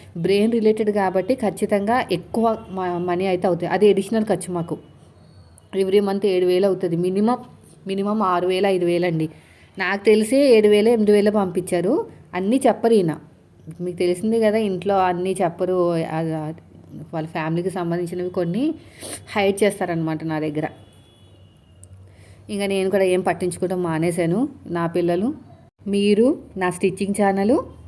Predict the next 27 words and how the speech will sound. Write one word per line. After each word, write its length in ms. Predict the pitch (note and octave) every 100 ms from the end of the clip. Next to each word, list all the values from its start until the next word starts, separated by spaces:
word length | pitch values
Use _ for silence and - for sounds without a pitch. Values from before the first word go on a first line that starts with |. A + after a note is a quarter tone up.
| - - -
ఇంకా 260 | - A3+ A3+
ఉంది 220 | A3 A#3
కదా 180 | A3+ F#3+
మనకి 400 | F#3 F3 F3 E3 - - - F#3+
Meesho, 360 | G3+ F#3+ F#3 -
అది, 260 | F#3 E3 F3 F3 - - -
ఇవన్నీ 720 | G#3+ G3+ G3+ A3 A#3 C#4+ C#4+
సరిపోతున్నాయండి 720 | C4+ A3+ G#3+ A3 A3 G3+ F#3+
నాకైతేనే. 600 | F3+ E3+ E3+ E3 F3 E3+
ఇంకా 280 | F3+ F#3 G3+
నేను 220 | F#3+ F#3
ఏం 260 | F3+ F#3 G3+
పెద్దగా 320 | G3+ E3 F#3
పట్టించుకోవట్లేదు. 680 | G3 F3 F#3 E3+ F#3 F3 E3+
పట్టించుకునే 540 | F3+ A3 G#3+ G#3+ G#3+
కొద్ది 280 | G#3+ G3 F3+
గొడవలు 320 | F#3+ F3 F3
తప్ప 240 | F#3 F3 F#3
ఏమీ 320 | E3+ E3+ F#3+
ఉండవు. 460 | F3+ E3 D#3+ B3+ F#4 - - -
So, 60 | F#3+
మనం 300 | F#3+ G3 F#3
దేన్ని 480 | F#3 G#3+ A3+ A#3+ -
ఎక్కువ 360 | F3+ - G#3+
వదిలేస్తే 460 | G3+ F#3 F#3+ F#3 A#3+
అది 140 | A3
మంచిది. 440 | F3+ D#3+ E3+ D#3